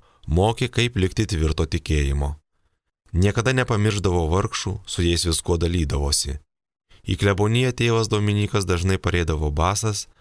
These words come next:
nes batus būdavo atidavęs skurstančiai šeimai. Būtent dėl tokios begalinės meilės ir pasitikėjimo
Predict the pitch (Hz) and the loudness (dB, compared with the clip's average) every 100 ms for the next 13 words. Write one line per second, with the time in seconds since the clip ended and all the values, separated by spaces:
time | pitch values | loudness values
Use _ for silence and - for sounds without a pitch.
0 | _ _ - 95 92 90 90 120 101 107 | _ _ -2 0 2 0 0 -2 -2 0
1 | 107 101 101 - 92 85 87 90 - - | 0 2 0 0 0 0 2 2 0 -2
2 | 82 - 82 90 85 - 78 73 69 - | -2 -2 -2 0 -2 0 0 0 -2 -6
3 | _ _ _ _ - 113 117 113 110 104 | _ _ _ _ -2 0 2 2 2 0
4 | - 104 - 113 104 101 98 98 98 92 | 0 0 2 0 2 0 2 2 2 0
5 | 92 92 98 92 - 87 82 - 78 78 | 0 2 2 0 -2 -2 -2 -2 -2 -6
6 | - 95 107 110 107 | 0 0 2 0 -2